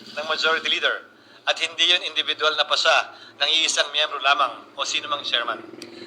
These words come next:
So, hindi ko alam kung anong pasya ni Senator Bato, pero kung may mag-question,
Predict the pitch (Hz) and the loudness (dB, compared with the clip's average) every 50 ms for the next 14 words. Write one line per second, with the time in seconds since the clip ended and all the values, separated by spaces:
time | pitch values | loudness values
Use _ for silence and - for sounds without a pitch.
0 | - - - - 214 226 233 233 220 190 - - - - - - - - - - | -12 -8 -2 2 4 6 6 4 2 -2 -6 -10 -12 -14 -16 -20 -20 -18 -16 -16
1 | - - - - - - - 151 147 170 175 170 175 165 147 156 180 202 196 196 | -16 -18 -20 -20 -14 -10 -10 -8 -6 -6 -4 2 4 4 6 6 6 4 4 2
2 | 175 165 160 151 156 139 - 151 151 147 - 151 143 143 - 139 131 127 131 - | 0 0 0 0 0 0 0 0 -2 -2 -2 -2 -2 -2 -2 -4 -4 -2 0 2
3 | 190 220 240 226 - - - - 160 165 165 147 151 151 147 147 147 139 - 139 | 2 2 2 0 -4 -8 -6 -2 -2 0 0 0 -2 -2 -2 -2 -2 -4 -2 -4
4 | 131 123 - - 190 220 | -6 -4 0 2 4 4